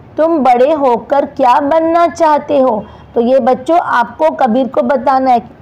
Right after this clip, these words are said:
और दूसरा मीरा पूछ रही, "तुम्हारे माँ, तुम्हारे पिताजी कौन सा कार्य करते हैं?" पिताजी मतलब फादर,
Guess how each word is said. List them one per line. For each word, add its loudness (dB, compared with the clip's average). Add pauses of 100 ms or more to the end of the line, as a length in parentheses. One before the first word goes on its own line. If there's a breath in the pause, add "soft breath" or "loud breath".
(380)
और 0
दूसरा 0
मीरा 2
पूछ -4
रही, 2
"तुम्हारे 0
माँ, -2 (380)
तुम्हारे 0
पिताजी -2 (320)
कौन 0
सा -2
कार्य 0
करते -2
हैं?" -2
पिताजी 0
मतलब -2
फादर, 0